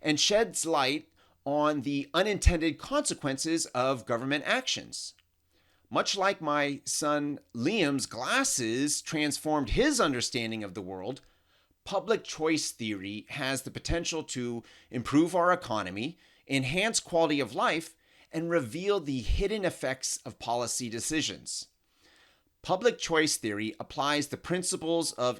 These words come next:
economics, such as supply and demand, to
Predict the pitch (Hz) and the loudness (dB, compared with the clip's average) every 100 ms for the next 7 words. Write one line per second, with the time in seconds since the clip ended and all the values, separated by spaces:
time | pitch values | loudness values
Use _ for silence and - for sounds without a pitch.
0 | - 143 147 139 123 92 - - - - | -4 0 2 2 0 -2 -4 -4 -4 0
1 | 127 127 - 110 107 107 104 - - 131 | 0 0 -4 -4 -4 -2 -2 -4 -4 -6
2 | - 110 123 175 127 90 92 120 - - | -4 -2 -2 -2 -2 -2 -4 -6 -10 -20
3 | - - 143 147 | -16 -4 2 2